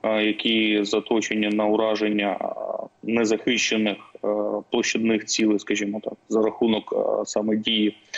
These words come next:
е, даного типу боєприпасу. М, сказати, що, м, силам оборони немає на що, що відповісти на це, це теж було б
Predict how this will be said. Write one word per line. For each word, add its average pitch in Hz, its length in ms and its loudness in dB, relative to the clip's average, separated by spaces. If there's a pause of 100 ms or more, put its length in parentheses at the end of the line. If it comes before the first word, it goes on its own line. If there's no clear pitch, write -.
(300)
е, 107 300 2
даного 107 400 2
типу 107 280 0
боєприпасу. 104 720 0 (520)
М, 110 680 4 (280)
сказати, 127 500 0
що, 113 320 2 (880)
м, 113 200 2
силам 117 300 2
оборони 110 380 2
немає 113 280 2
на 110 140 0
що, - 160 -6 (320)
що - 200 2
відповісти 117 480 2
на 147 140 2
це, - 180 0
це - 160 -4
теж 107 180 2
було 104 280 4
б - 140 -10